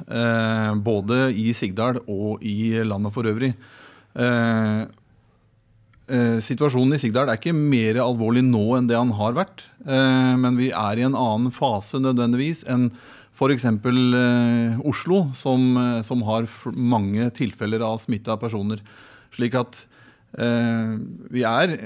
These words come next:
helt på linje med, med de scenariene som, som F O I har lagt til grunn. Ehm, men vi er altså i en noe annen fase enn, eh,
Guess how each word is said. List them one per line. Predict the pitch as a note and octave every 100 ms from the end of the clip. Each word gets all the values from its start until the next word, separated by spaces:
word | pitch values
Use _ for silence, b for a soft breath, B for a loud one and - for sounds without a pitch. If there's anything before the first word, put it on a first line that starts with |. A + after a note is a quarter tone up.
| G#2 A#2
helt | - C3 D3+
på | F#3+
linje | C#3 A2+ C#3 C#3+
med, | B2 B2+ B2+ B2 A#2+
med | B2+ A#2+ A2+ A#2 A#2+ A2+
de | A2+ B2 B2 B2 B2+ -
scenariene | - C3+ A2 G#2 A#2+ C3
som, | B2+ B2+ A#2+ G#2+ G#2
som | - B2 A#2+
F | A2+
O | A#2+
I | A2+ A#2+
har | B2 B2+
lagt | A#2 -
til | C3 B2+
grunn. | G3+ G#3 B B B B B B
Ehm, | - B2 B2 B2 A#2+ A#2 A2+ G#2+ G#2 - C3
men | B2+
vi | C#3+
er | A2+ B2+
altså | G#2+ A#2
i | A#2+
en | A2+ G#2 - - C4+ A3
noe | B2+ B2 C3
annen | B2 G#2+ B2 B2 G#2 -
fase | - C#3 G#2 - F#3 D#3 C3+
enn, | A#2+ A#2 A#2+ A#2 A#2
eh, | A#2 A2+ A2+ A2+ A2 A2